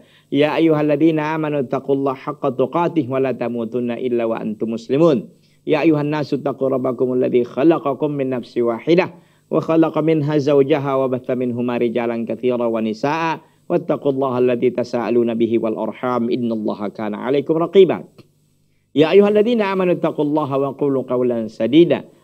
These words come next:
yuslih lakum a'malakum wa yaghfir lakum dhunubakum wa may yuti'illaha wa rasulahu faqad faza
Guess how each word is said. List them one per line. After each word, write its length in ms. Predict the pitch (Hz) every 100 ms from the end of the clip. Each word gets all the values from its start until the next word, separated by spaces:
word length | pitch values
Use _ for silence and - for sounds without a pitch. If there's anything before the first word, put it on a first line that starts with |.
| _
yuslih 400 | 156 156 143 131
lakum 320 | 123 117 123
a'malakum 640 | 113 120 143 156 143 135 131
wa 80 |
yaghfir 320 | 175 160 160 147
lakum 320 | 139 117 127
dhunubakum 720 | 123 120 120 160 180 202 147
wa 80 | 143
may 160 | 139
yuti'illaha 560 | 135 127 113 127 123 110
wa 160 | 120 117
rasulahu 560 | 110 117 113 110 107
faqad 320 | - 123 120
faza 320 | 123 160 147